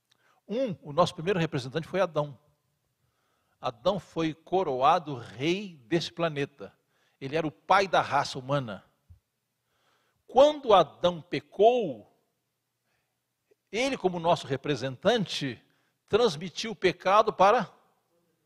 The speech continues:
toda a humanidade. Então, o nosso primeiro representante fracassou. Adão fracassou na prova. E com ele, todo o planeta foi infectado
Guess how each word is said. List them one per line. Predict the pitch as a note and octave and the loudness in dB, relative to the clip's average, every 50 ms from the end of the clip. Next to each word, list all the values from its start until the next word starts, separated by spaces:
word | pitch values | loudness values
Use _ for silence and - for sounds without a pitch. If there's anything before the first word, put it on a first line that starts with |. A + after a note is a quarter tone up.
| _ _ _ _ _ _ _ _ _ _ _ | _ _ _ _ _ _ _ _ _ _ _
toda | - G3+ A3+ A#3 G#3 F3 F3 G#3+ G3+ F#3+ F#3+ - _ _ | 2 4 4 2 2 -2 -4 -6 -6 -6 -8 -16 _ _
a | - | -18
humanidade. | D#3+ D3 D#3 D#3+ D3 C3 B2 A#2+ A#2+ - - - _ _ _ _ _ _ _ _ _ _ _ _ _ _ _ _ _ _ _ _ _ _ _ _ _ _ _ _ _ _ | -16 -14 -14 -12 -8 -6 -6 -6 -6 -10 -18 -20 _ _ _ _ _ _ _ _ _ _ _ _ _ _ _ _ _ _ _ _ _ _ _ _ _ _ _ _ _ _
Então, | - C#3 F#3 G#3+ | -12 -6 -4 -4
o | G#3+ | -2
nosso | G#3 G3 A#3 G#3+ - - | 2 4 4 4 4 2
primeiro | - F#3+ D#3+ E3+ G#3 G#3+ F#3 | -4 -4 0 2 2 2 2
representante | B2+ D3+ - - D#3 B2+ D3 D3+ C#3+ - G#3+ G#3+ - | 2 -4 -4 -4 -6 -6 -6 -6 -6 -6 -8 -8 -8
fracassou. | - - A3+ - - G#3+ - - - F#3 F3+ E3 - _ _ _ _ _ _ _ _ _ _ _ _ _ _ _ _ | -8 -8 -8 -6 -6 -6 -6 -4 -2 -4 -4 -4 -8 _ _ _ _ _ _ _ _ _ _ _ _ _ _ _ _
Adão | - C#3+ B2 A2 - G#3+ G#3 | -10 -10 -8 _ -8 -10 -8
fracassou | - - D#4 G3+ - A#3 - - - F3+ F#3 | -8 -8 -8 -8 -8 -8 -12 -10 -8 -10 -10
na | G#3+ F#3+ | -10 -10
prova. | _ - D#3 D3+ D3+ D3 B2 G#2+ G2+ F#2+ _ _ _ _ _ _ _ _ _ _ _ _ _ - | _ -4 -2 -2 -2 -2 -4 -8 -12 -14 _ _ _ _ _ _ _ _ _ _ _ _ _ -14
E | C#3+ | -14
com | - - - G3+ G#3+ G3+ F3+ | -14 -4 0 0 0 2 2
ele, | F#3 A3 B3+ C4 A3 E3 C#3+ A#2 - _ _ _ _ _ _ _ _ _ _ _ _ _ _ | 2 2 2 0 -4 -6 -10 -12 -14 _ _ _ _ _ _ _ _ _ _ _ _ _ _
todo | - G3+ A3 G#3+ F3+ F3 F#3+ F3 - _ - | 0 2 2 2 2 0 -4 -4 -6 _ -20
o | E3 | -18
planeta | D3 - D3+ C#3+ C3+ C#3 D3+ E3 D#3 - | -10 -6 -4 -4 -4 -4 -8 -10 -10 -12
foi | - - E3+ E3 D#3+ D3 C3+ F3+ _ _ _ _ _ _ | -16 -14 -14 -14 -14 -16 -20 -20 _ _ _ _ _ _
infectado | G3+ G#3+ F3+ - - - E3 - _ _ - C#3 F#2+ F2 D#2 - _ | -14 -12 -12 -8 -6 -6 -6 -6 _ _ -2 -2 -2 -2 -4 -12 _